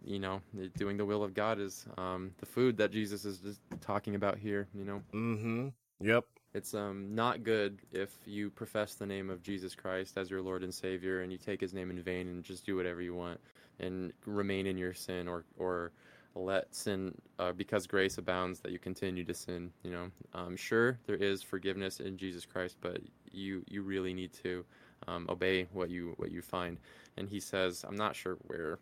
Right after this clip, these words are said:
Speaker 1: but, um, "Why do you call me Lord if you do not do what I ask?" And ultimately,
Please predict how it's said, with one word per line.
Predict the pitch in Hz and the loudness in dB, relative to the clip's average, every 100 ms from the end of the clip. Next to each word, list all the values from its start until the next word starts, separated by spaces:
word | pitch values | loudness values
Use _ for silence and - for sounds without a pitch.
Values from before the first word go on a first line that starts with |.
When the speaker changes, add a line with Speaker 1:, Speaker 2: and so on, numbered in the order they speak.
| - | -2
Speaker 1:
but, | 73 - - | -2 -4 -4
um, | 76 92 90 - - | 0 0 0 -6 0
"Why | 95 101 | 6 6
do | 104 | 6
you | 98 | -2
call | - 98 | -2 -2
me | 95 | -2
Lord | 92 95 90 | 2 2 2
if | 87 | 0
you | 98 | -2
do | 95 | 2
not | 98 87 | 0 2
do | 98 | 2
what | 95 | 2
I | 87 87 | 2 2
ask?" | 92 90 - - - - - | 2 0 -4 -12 -20 -20 -16
And | - 82 | -8 0
ultimately, | 110 120 131 113 92 92 92 | 4 4 2 0 0 -2 -4